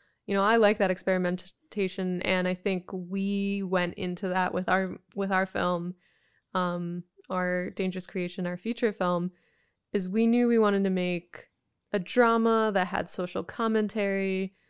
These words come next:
but also was a horror film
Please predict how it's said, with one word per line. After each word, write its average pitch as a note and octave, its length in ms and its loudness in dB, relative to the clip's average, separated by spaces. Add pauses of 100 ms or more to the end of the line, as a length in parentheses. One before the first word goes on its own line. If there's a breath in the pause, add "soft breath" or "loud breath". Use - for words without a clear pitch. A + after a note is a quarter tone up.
(460)
but G3 200 2
also G3 380 4
was F3+ 220 -4
a F3+ 80 0
horror F#3 960 2
film F3 600 0